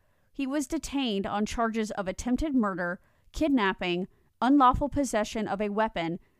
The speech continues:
illegal possession of firearms and ammunition, and possession of a weapon during a violent crime. Just a week after Lori Vallow was convicted in Idaho of first-degree murder in the deaths of her sixteen-year-old daughter and seven-year-old son,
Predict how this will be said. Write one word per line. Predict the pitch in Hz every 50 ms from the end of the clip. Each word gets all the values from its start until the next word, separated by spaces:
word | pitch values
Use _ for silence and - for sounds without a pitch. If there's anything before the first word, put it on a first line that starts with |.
| _ _ - -
illegal | 214 190 233 285 320 - 370 330
possession | - 254 214 202 220 202 202 - - 202 190
of | 180 -
firearms | - 208 214 254 269 247 208 175 175 185 185 202 -
and | 208 190 -
ammunition, | 202 208 208 208 202 202 233 254 - - 214 185 175 180 185 - -
and | 208 220 202
possession | 254 226 - 247 240 254 - 311 294 262
of | - 254
a | 294 294
weapon | 247 214 196 196 - 208 208 208
during | 170 202 202 202 202 208
a | 214 208
violent | 185 190 180 175 180 175 -
crime. | - - 226 220 208 190 165 151 113 - - - _ _ _ _ _ _ _ _ _ _ _ _ _ _ _ _ _ _ _ _ _ _ _ _ _ -
Just | - 262 247 - 277
a | 254
week | 226 220 269 311 349 311 -
after | - 240 247 254 - 262 240 233 233 -
Lori | 214 220 220 240 254 277 269
Vallow | 208 226 208 208 208 208 202 196
was | 190 202 202 -
convicted | - 262 226 208 190 220 214 - - 190 180 170
in | - 208 214 - -
Idaho | 220 226 247 247 226 170 175 196 180 180 180
of | - 185 -
first-degree | - 247 254 285 - - 302 254 - 247 262 262
murder | 240 220 208 208 202 185 190 185 - -
in | 214 220
the | 233 233
deaths | 208 - 190 190 190 - -
of | - 190 -
her | 208 202
sixteen-year-old | - - - 285 - - - - 254 247 233 226 220 208 196 196 185 170
daughter | - 196 202 233 240 262 262 - -
and | 202 202 -
seven-year-old | - 226 220 208 226 226 220 220 214 214 208 196 185
son, | - - 269 262 226 175 165 175